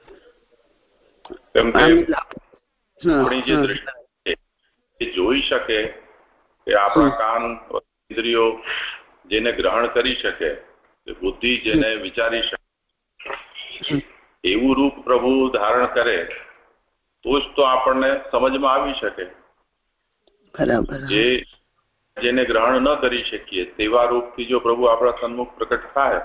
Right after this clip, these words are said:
Speaker 1: ભલે ને પ્રભુના એવા અનેક રૂપો હોય, તો પછી
Speaker 2: અચ્છા.
Speaker 1: આપણા કામ, પણ જે કંઈ પણ છે એ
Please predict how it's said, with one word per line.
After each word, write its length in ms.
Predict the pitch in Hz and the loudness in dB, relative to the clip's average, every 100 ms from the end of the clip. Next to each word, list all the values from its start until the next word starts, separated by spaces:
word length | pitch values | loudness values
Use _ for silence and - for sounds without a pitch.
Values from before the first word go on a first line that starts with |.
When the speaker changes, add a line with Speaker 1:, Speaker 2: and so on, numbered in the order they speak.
| - 90 | -6 0
Speaker 1:
ભલે 240 | 98 127 | 2 2
ને 80 | 135 | 0
પ્રભુના 400 | - 113 110 110 | -2 -2 2 4
એવા 220 | 107 104 | 4 4
અનેક 280 | 101 98 92 | 2 -4 -8
રૂપો 280 | 85 90 78 | -8 -6 -6
હોય, 180 | 76 - - _ _ _ _ _ _ _ _ _ - | -8 -12 -18 _ _ _ _ _ _ _ _ _ -8
તો 60 | |
પછી 320 | - 131 120 | -2 0 2
Speaker 2:
અચ્છા. 140 | 110 113 | 2 2
Speaker 1:
આપણા 180 | 113 117 | 2 2
કામ, 320 | 113 117 127 _ _ _ _ _ _ _ _ _ _ _ _ _ _ _ _ - _ _ _ - - - - _ _ _ - _ _ _ _ _ _ _ _ - | 2 0 -2 _ _ _ _ _ _ _ _ _ _ _ _ _ _ _ _ -20 _ _ _ -20 -18 -18 -20 _ _ _ -20 _ _ _ _ _ _ _ _ 4
પણ 160 | 107 | 4
જે 200 | 107 101 | 4 0
કંઈ 240 | 104 165 175 | 0 0 2
પણ 160 | 147 | 2
છે 240 | - 98 107 143 | 0 -2 -2 -4
એ 520 | - 117 117 135 | -6 -2 0 0